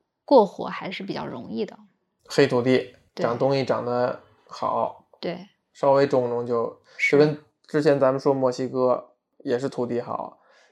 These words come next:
Speaker 2: 玉米长得好，随便扔地里不管了，就长出来了，长得歪瓜裂枣的，不像咱们那些玉米都长得倍儿直溜，但是人就是能长出来，所以它就可以没那么上进。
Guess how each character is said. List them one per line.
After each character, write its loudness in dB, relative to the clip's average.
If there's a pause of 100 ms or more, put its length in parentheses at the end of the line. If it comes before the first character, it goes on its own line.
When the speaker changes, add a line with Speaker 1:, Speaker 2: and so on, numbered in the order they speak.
(200)
Speaker 2:
玉 0
米 0
长 -2
得 -6
好， -8
随 -4
便 4
扔 2
地 0
里 -4
不 -4
管 -4
了， -12
就 -10
长 -6
出 -10
来 -6
了， -12
长 -4
得 -2
歪 4
瓜 6
裂 2
枣 -6
的， -8
不 -2
像 2
咱 -4
们 -4
那 0
些 -4
玉 -6
米 -12
都 -2
长 -6
得 -8
倍 2
儿 2
直 -4
溜， -2 (520)
但 2
是 0
人 0
就 6
是 4
能 -4
长 -6
出 -10
来， -8 (500)
所 -4
以 0
它 -4
就 0
可 -4
以 -4 (400)
没 -2
那 4
么 0
上 -2
进。 -4